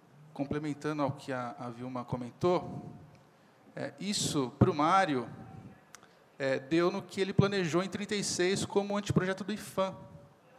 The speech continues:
né? A missão, ela teve esse, essa proposta tão alargada, né, de, de, de registrar a cultura popular,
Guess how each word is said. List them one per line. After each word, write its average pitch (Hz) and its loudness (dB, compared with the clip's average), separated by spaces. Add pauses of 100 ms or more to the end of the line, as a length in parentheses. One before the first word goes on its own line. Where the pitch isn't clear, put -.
(520)
né? 127 -6
A 131 -2
missão, 196 4
ela 185 8
teve 175 2
esse, 170 -2
essa 147 0
proposta 147 6
tão 180 4
alargada, 147 6 (760)
né, 127 0
de, 117 -6
de, 117 -10
de 127 -6
registrar 123 -2
a 123 -6
cultura 120 0
popular, 139 4